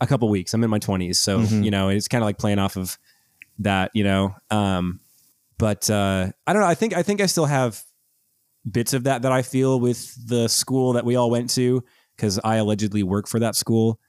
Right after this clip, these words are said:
Speaker 1: Um, you
Speaker 2: <laughs>
Speaker 1: can't prove that, but, and so sometimes I'm like, "Yeah, this isn't the same." Like,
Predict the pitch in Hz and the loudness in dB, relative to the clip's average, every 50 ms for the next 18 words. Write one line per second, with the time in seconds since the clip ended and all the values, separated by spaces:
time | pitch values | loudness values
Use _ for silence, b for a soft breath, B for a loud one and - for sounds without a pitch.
0 | _ _ _ _ _ - 104 101 98 98 95 92 117 127 117 117 123 131 117 - | _ _ _ _ _ -4 -2 0 0 0 2 2 0 0 0 0 -2 -2 -2 0
1 | - 143 135 107 104 95 92 90 - - _ - 104 95 92 92 - - 104 104 | 0 2 2 0 0 -4 -6 -6 -8 -10 _ -4 -2 -2 -2 -4 -4 -4 -2 -2
2 | 127 117 156 170 165 151 143 139 127 120 117 107 139 196 202 139 113 107 131 - | -2 0 0 0 0 0 0 0 0 0 0 0 0 0 2 2 0 0 0 -2
3 | - 190 202 190 - 151 - - 151 147 143 117 123 117 110 - - | -2 -2 -2 -2 0 -2 0 0 0 0 0 0 0 -2 -2 -4 -8